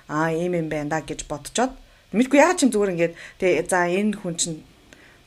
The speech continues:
нэг юм бас сонин шүү дээ. Ма-, одоо миний уулзж байгаа залуу ч юм уу, ингээ хэлэхээр бас яг муухай сонсогдож магадгүй бах.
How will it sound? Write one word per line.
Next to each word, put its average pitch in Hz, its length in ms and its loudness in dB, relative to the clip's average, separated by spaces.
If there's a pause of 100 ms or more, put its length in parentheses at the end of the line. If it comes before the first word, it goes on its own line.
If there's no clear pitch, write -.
(180)
нэг 185 120 -6
юм 190 160 2
бас 185 160 0
сонин 240 280 6
шүү - 200 0
дээ. 180 40 -2
Ма-, 180 160 -2
одоо 180 260 0
миний 214 180 2
уулзж 202 320 2
байгаа 180 280 -2
залуу 175 280 -6
ч - 80 -8
юм 175 80 -4
уу, 175 80 0
ингээ 254 160 4
хэлэхээр 208 220 -4
бас 165 100 -6
яг 165 120 -4
муухай 196 200 -4
сонсогдож - 440 -12
магадгүй 156 260 -8
бах. - 100 -14